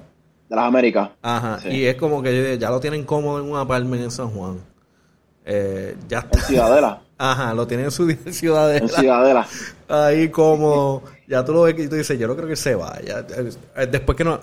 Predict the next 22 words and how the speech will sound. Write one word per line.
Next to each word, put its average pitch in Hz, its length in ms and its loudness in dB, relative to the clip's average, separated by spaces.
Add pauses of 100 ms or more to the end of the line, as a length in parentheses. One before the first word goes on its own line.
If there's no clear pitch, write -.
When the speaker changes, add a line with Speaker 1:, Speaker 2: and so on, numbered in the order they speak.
Speaker 2:
eh, 120 160 -2
al 120 140 -2
menos 120 160 -4
que - 80 -8
no 143 80 -2
hubiera 120 500 0
alguna, 110 720 -6 (960)
algún 113 260 -6
contrato, 113 480 -2
pero 113 120 2
entiendo 107 320 -4
que 117 180 -2
casi 113 220 -4
todos 110 120 -4
los 117 80 -2
equipos 113 220 -4
estaban 110 220 -6
detrás 110 360 -4
de 127 160 -4
él. 139 180 -8 (120)
Y, 107 720 -4 (840)
mano, 131 360 -4